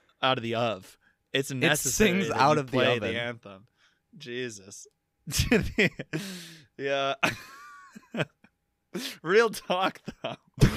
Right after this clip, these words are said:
Speaker 1: Where else would you fucking play it, though? I can't think of one instance.
Speaker 2: Yeah,
Speaker 1: Every time
Speaker 2: you're
Speaker 1: you get an
Speaker 2: right.
Speaker 1: oil change
Speaker 2: You're
Speaker 1: or,
Speaker 2: right.
Speaker 1: like,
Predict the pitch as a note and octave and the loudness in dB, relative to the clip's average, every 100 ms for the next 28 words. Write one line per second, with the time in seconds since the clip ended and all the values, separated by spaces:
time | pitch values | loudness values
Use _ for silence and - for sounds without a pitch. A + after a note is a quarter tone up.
0 | A3+ G3 - C#3 F#3 A#3 A3 G#3+ G3+ F#3 | -4 -10 -4 4 6 8 8 8 4 -2
1 | F3 E3 D#3+ - G3+ E3+ - D3 E3+ A#2+ | -2 -2 -4 -2 -2 -2 0 -2 -2 -6
2 | - F#2+ - - - - - D#3 F#3+ F#3+ | -10 -20 -18 -14 -12 -4 0 2 2 0
3 | F#3+ F3+ E3 E3 F3 E3 F#3 - A#2 D#3+ | -4 -6 -6 -4 -2 -2 -4 -6 -2 4
4 | F3 E3 F3 E3 D3+ A#2+ A2 C3+ D3+ D#3+ | 6 6 4 4 4 4 4 2 0 0
5 | - E3+ F3 G3 F3+ - C3 D#3+ D#3 D3 | 2 4 4 0 -6 -8 -2 0 4 4
6 | C3+ C3+ C3+ C3 | 2 0 -2 -2